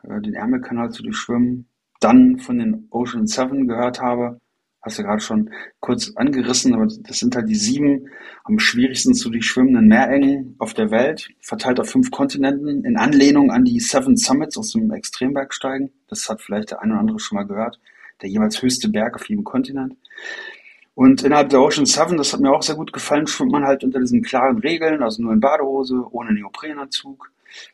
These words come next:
ohne Haikäfig und dergleichen. Ja, und ich war, wie du gesagt hast, <laughs> wie der, der Erste im deutschsprachigen Raum, ähm, der das geschafft hat und der sechzehnte Mensch insgesamt. Und das ist natürlich ein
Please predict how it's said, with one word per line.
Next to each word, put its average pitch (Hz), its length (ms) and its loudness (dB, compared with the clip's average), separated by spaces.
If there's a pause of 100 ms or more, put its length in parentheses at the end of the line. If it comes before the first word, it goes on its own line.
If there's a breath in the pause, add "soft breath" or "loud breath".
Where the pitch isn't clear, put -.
(120)
ohne 113 220 0
Haikäfig 135 520 0
und 123 100 0
dergleichen. 120 720 0 (720 soft breath)
Ja, 113 140 6
und 107 100 4
ich - 100 -12
war, 117 200 2
wie 113 40 -6
du 113 280 -4
gesagt 117 320 -6
hast, - 200 -6
<laughs> - 0 -
wie - 120 10
der, 220 180 0 (480 loud breath)
der - 80 -8
Erste 131 380 4
im 120 100 8
deutschsprachigen 123 800 2
Raum, 147 480 4
ähm, 127 580 2
der 120 100 -4
das 120 160 -6
geschafft - 360 -8
hat - 80 -10
und 113 100 -6
der 113 120 2
sechzehnte 123 520 0
Mensch 110 480 4 (240)
insgesamt. 92 640 -6
Und 87 100 -20
das 104 80 -12
ist - 40 -14
natürlich 101 260 -12
ein 95 120 -12